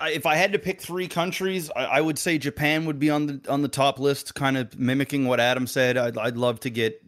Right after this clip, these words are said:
some of the, go to the best sushi places, get some really nice steak, um, as well, and just see the culture.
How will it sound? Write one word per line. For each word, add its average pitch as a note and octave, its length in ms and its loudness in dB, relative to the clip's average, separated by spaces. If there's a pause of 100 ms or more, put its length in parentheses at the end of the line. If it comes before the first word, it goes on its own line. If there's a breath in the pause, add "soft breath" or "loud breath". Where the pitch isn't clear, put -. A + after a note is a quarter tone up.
(140)
some B2+ 180 -4
of A#2 60 -6
the, A2 80 0
go A#2 280 -4
to B2 80 -2
the A#2 80 -2
best A2+ 340 -2
sushi B2+ 280 -2
places, A2+ 720 -4 (540)
get A2 140 -4
some A#2 280 -2
really A#2+ 280 -2
nice A2 260 -2
steak, - 560 -2 (600)
um, F#2+ 800 0
as F#2+ 160 -8
well, G2 560 -2 (380)
and A2 680 0 (640 soft breath)
just - 260 0
see F3 200 0
the C#3 100 0
culture. C3 460 -2